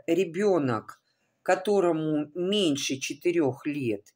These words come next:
и имеющим речевую патологию, родитель должен понимать, что просто так, по его желанию, в детском саду, хоть в коррекционном, что, хоть в общеобразовательном, где есть логопункт,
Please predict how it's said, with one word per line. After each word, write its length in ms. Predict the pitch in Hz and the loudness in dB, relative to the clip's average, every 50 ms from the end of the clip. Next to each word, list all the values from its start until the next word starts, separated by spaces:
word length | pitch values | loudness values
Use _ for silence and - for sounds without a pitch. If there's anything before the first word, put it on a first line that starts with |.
| _ _ _ | _ _ _
и 220 | - 175 170 165 160 | -4 -2 -2 0 0
имеющим 640 | 165 170 170 156 135 120 113 - - 120 127 127 123 | -2 -2 0 0 0 -2 -2 -6 -8 -8 -8 -8 -8
речевую 500 | 127 127 - - 143 139 135 131 123 - | -10 -12 -8 -8 -6 -6 -4 -4 -6 -4
патологию, 760 | - 131 127 - 143 147 175 214 254 269 254 - 262 254 - _ _ _ _ _ - _ _ _ - | -6 -10 -6 -2 -2 -2 0 -2 -4 -6 -6 -8 -10 -10 -10 _ _ _ _ _ -20 _ _ _ -4
родитель 640 | - 143 147 143 139 139 196 240 240 - 220 165 135 | -2 0 0 0 -2 -2 -6 -6 -4 -4 -4 -4 -2
должен 480 | 127 160 175 196 202 190 170 156 131 127 | 0 2 2 2 2 0 -4 -10 -10 -8
понимать, 520 | - 135 123 120 113 107 104 98 104 _ _ _ _ _ _ _ _ _ | -8 -8 -6 -6 -8 -10 -12 -16 -18 _ _ _ _ _ _ _ _ _
что 640 | _ - - - - - 185 175 156 127 107 95 - _ _ _ _ _ _ - | _ -16 -16 -14 -6 -2 0 2 2 2 0 -2 -6 _ _ _ _ _ _ -2
просто 520 | 170 170 180 175 160 151 156 - 147 135 | 0 2 4 4 2 0 -2 -4 -4 -4
так, 520 | 131 - 190 208 247 277 269 - - _ | -2 0 2 2 2 2 -2 -8 -16 _
по 60 | - 180 | 0 2
его 420 | 180 180 175 160 151 160 160 147 | 2 2 2 0 0 -2 -2 0
желанию, 760 | 127 131 135 127 127 123 117 110 110 107 113 127 160 185 196 _ _ _ _ _ _ _ _ _ - | 0 -2 -2 -2 0 0 -2 -2 -4 -6 -8 -8 -8 -10 -12 _ _ _ _ _ _ _ _ _ -12
в 160 | 131 131 135 | -10 -10 -8
детском 540 | 127 127 175 190 165 165 - - - 127 127 | -8 -2 0 0 0 0 -4 -6 -6 -4 -4
саду, 680 | 127 - 147 - 131 127 135 165 196 233 277 277 - _ _ _ _ | -4 -2 -2 -4 -4 -2 -4 -4 -4 -4 -4 -8 -10 _ _ _ _
хоть 280 | _ - - 185 185 - | _ -2 0 0 0 -2
в 80 | - - | -6 -4
коррекционном, 960 | 160 147 131 123 123 - - - - 123 113 110 113 120 131 131 120 113 117 | -4 -2 -2 -4 -6 -8 -12 -6 -4 -2 -2 -2 -4 -4 -4 -6 -6 -6 -10
что, 280 | - - - 139 135 - | -14 -8 -8 -8 -8 -8
хоть 340 | - - - 185 180 - - | -12 -2 -2 -2 -2 -2 -4
в 60 | 156 | -4
общеобразовательном, 1080 | 147 143 - - 151 131 127 127 131 131 139 147 143 139 127 120 - - 117 113 113 117 110 | -4 -4 -4 -4 -2 -2 -2 -2 -4 -2 -2 -2 -2 -2 -2 -4 -4 -10 -12 -10 -10 -10 -10
где 120 | 127 123 | -8 -10
есть 300 | 120 113 120 110 - - | -8 -6 -6 -8 -8 -6
логопункт, 560 | - 117 110 110 113 - - 185 208 254 269 | -8 -8 -6 -6 -10 -6 -6 -8 -6 -8 -10